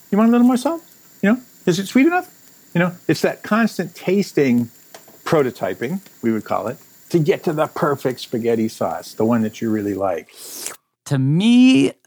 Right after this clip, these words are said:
Speaker 2: the coolest <laughs> thing about this part of human-centered design is that once an end user sees a prototype, new needs might actually emerge.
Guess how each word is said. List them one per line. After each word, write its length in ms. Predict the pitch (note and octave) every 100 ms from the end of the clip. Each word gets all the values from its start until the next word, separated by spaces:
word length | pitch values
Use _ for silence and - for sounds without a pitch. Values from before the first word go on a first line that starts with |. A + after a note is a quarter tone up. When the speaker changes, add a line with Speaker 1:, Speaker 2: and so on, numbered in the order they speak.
| -
Speaker 2:
the 360 | C#3 B2+ C3 B2
coolest 720 | A2 - A3+ A#3 A3 G#3 -
<laughs> 200 | C3 B2
thing 280 | C3+ C3+ C3
about 380 | C3 A#2+ B2+ B2+
this 180 | A#2 B2
part 340 | - B2 A2+ -
of 140 | A#2
human-centered 580 | - A#2 G#2+ - G#2 G2
design 520 | F#2+ F#2+ D#3 C#3+ C3 - _ _ _
is 140 | A#2+
that 200 | A#2+ D3
once 380 | D3 B2 F3+ F3+
an 140 | F#3
end 240 | E3+ C#3 C#3+
user 380 | B2+ C3 B2 A#2
sees 420 | - - G#3+ A3
a 80 | D#3
prototype, 580 | B2+ G2+ F#2+ F2+ F#2 - _ _ _
new 300 | A2+ A#2+ F3+
needs 420 | F#3 C3 A#2+ -
might 180 | A#2 A2+
actually 400 | A2 A2 - A#2
emerge. 500 | G#2+ D#3 F#3 - -